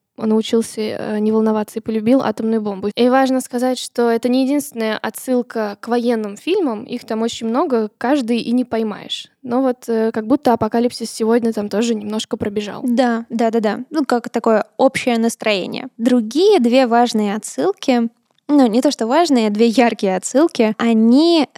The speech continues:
Speaker 2: в сцене, когда маленького мальчика, который очень хочет попасть в кабину пилотов, приводят, собственно, в кабину пилотов, и он очень понравился, <laughs> в самом плохом смысле этого слова,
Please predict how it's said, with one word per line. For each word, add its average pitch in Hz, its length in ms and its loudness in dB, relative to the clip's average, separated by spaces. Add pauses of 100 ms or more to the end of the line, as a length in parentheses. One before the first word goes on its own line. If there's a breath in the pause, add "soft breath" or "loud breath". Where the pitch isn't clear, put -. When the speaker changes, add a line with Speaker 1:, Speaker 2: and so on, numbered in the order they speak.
Speaker 2:
в 220 360 -2
сцене, 359 640 0
когда 240 500 2
маленького 233 480 2
мальчика, 226 440 2
который 233 320 0
очень 262 340 2
хочет 214 360 -4
попасть 220 420 -2 (220 loud breath)
в 226 140 -12
кабину 220 360 2
пилотов, 262 480 4
приводят, 254 460 4
собственно, - 280 -6
в - 40 -20
кабину 208 300 0
пилотов, 294 500 2 (140)
и 220 220 4
он 320 280 6
очень 240 400 2
понравился, 220 920 2
<laughs> - 40 -20
в 220 280 0
самом 226 340 0
плохом 247 320 2
смысле 214 400 -2
этого 202 180 2
слова, 240 400 2